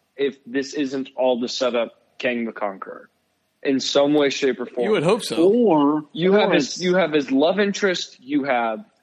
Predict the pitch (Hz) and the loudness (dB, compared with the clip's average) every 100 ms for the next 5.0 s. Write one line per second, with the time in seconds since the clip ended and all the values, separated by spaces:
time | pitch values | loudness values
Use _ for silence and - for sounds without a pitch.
0 | _ - 185 175 139 196 165 156 175 202 | _ -4 0 0 0 0 0 0 0 0
1 | 196 - 214 220 254 226 220 208 185 156 | -2 -4 -2 2 2 2 2 2 2 -2
2 | - 175 185 151 _ - 143 143 151 143 | 0 0 0 -4 _ -6 -4 -2 -4 -2
3 | 135 127 120 _ _ - 123 127 120 117 | -2 -4 -8 _ _ -12 -4 0 0 -2
4 | 104 123 123 131 - 139 135 135 131 123 | -6 -4 -2 -2 0 -2 0 0 -2 -4